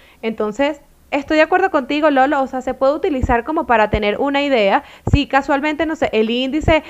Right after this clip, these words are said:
da que estás en sobrepeso y tú físicamente te ves y sabes que tienes el, un porcentaje de grasa un poquito alto, te has descuidado, etcétera, chévere, pero no es en lo único en lo que nos tenemos que fijar, ni calcular nuestro peso ideal con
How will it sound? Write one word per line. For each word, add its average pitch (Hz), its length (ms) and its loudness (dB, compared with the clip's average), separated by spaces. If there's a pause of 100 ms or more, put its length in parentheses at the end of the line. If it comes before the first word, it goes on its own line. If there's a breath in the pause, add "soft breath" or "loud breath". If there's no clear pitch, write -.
(280 loud breath)
da 240 200 2
que 269 80 -2
estás 269 260 0
en 269 80 -2
sobrepeso 269 520 0
y 226 140 0
tú 208 160 -2
físicamente 233 640 -2
te 226 140 0
ves 233 180 2
y 202 80 -8
sabes 196 400 0
que 247 320 2 (520 loud breath)
tienes 226 600 -2
el, 247 220 0
un 240 160 2
porcentaje 233 480 0
de 226 60 2
grasa 220 240 -2
un 208 60 -8
poquito 226 360 -2
alto, 247 320 4
te 196 60 -6
has 214 80 -4
descuidado, 240 500 -2
etcétera, 254 480 -4
chévere, 190 380 0
pero 202 240 -2
no 214 180 2
es 330 240 2
en 254 120 -2
lo 214 80 -2
único 240 260 -4
en 269 60 -6
lo 240 100 -6
que 226 80 -4
nos 214 120 -8
tenemos 202 320 -6
que 302 120 -6
fijar, 262 320 0 (320 loud breath)
ni 277 260 0
calcular 226 600 2
nuestro 269 540 -2 (140)
peso 240 320 -4
ideal 269 460 2 (300 loud breath)
con 247 360 4